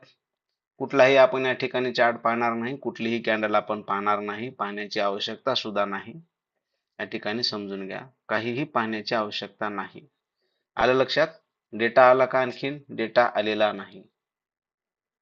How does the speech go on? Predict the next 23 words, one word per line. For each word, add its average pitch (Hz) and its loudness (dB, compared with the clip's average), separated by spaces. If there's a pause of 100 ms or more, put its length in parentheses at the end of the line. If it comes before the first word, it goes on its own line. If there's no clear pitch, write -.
(800)
आणखीन 123 -8
डेटा 110 -2 (100)
आलेला 101 -4
नाही. 98 -12
डेटा 110 0
आल्यानंतर 117 -2
या 120 4
ठिकाणी 113 -6
आपण 131 -6 (1800)
ॲनालिसिसला 110 -2
सुरुवात 101 -4
करूया. - -6
चला, 104 0
डेटा 110 2
आलेला 117 4
आहे. 113 0 (320)
या 104 -2
ठिकाणी 117 -4 (680)
हिस्टॉरिकल 131 2
डेटा 110 0
आपल्याला 107 -4 (1600)
पाहायचा 120 -2
आहे, 101 -8